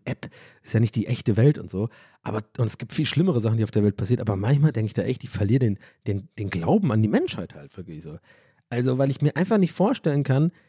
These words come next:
ich hab noch nie in meinem Leben jemand im, irgendwie im Dunstkreis gehabt oder jemand getroffen, der wirklich ernsthaft sowas lustig fährt, wie diesen Lattenjoke oder hier, äh, äh, St-, Loch-, Lochstopf-Joke.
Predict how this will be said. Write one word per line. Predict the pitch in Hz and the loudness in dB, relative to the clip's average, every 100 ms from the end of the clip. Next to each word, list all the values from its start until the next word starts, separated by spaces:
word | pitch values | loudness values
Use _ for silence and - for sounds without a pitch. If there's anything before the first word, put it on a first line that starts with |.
| _ _ _ _ | _ _ _ _
ich | 147 208 | -2 0
hab | |
noch | 202 156 | 2 2
nie | 185 320 | 2 2
in | 262 | 0
meinem | 226 208 | 2 4
Leben | 208 202 202 | 4 4 2
jemand | 151 170 151 143 - - | 4 4 4 0 -6 0
im, | 147 147 - | 2 2 2
irgendwie | 214 277 233 202 202 - | 2 2 0 0 -2 -6
im | - 160 | 0 2
Dunstkreis | 196 285 - 160 160 - | 4 2 -2 -2 -4 0
gehabt | 147 156 | -2 2
oder | 135 127 | 2 4
jemand | 175 185 - | 4 2 -2
getroffen, | - 196 - 156 | -6 -8 -8 -4
der | 143 127 | -4 -2
wirklich | 202 233 220 - | -4 -4 -8 -4
ernsthaft | 147 190 - 190 - _ _ _ _ | -4 -4 -4 -6 -6 _ _ _ _
sowas | 131 170 151 220 | 0 2 0 -2
lustig | 254 - - | -4 -8 -4
fährt, | 104 98 - | 0 0 0
wie | 117 113 | -6 -6
diesen | - 113 120 | -2 2 4
Lattenjoke | 127 - 151 - 87 87 - _ | 2 4 2 2 -2 -2 -8 _
oder | 101 98 | -2 0
hier, | 104 104 101 | 0 -2 -2
äh, | 107 104 107 113 110 110 113 113 131 | -4 -4 -4 -4 -4 -6 -8 -8 -8
äh, | 127 123 117 | -6 -6 -8
St-, | - - - | -10 -14 -8
Loch-, | 117 175 - | -4 -4 -6
Lochstopf-Joke. | 113 180 160 - - 87 - - - - - - - - - 123 104 | -4 -4 -4 -6 -4 -4 -8 -12 -18 -8 -4 -4 -4 -8 -4 -2 -2